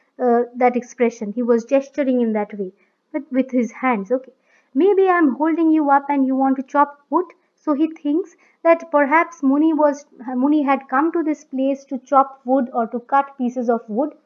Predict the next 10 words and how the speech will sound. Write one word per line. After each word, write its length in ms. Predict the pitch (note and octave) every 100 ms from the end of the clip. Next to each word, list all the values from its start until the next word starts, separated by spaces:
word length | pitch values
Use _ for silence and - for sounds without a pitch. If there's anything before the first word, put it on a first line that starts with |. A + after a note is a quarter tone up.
| _ _ - _ _ _ _ -
but 340 | B3+ B3+ B3+
because 400 | A#3+ B3 C#4 C4 C4+
the 300 | B3 A#3+ A#3+ _ _
American 540 | B3+ A#3+ C4+ D4+ D4
has 180 | C#4 C4+
come, 280 | - B3 B3+
he 140 | C4
cannot 360 | B3+ A#3 A#3+ G3+
do 180 | G#3+ A3+
it. 140 | F#4+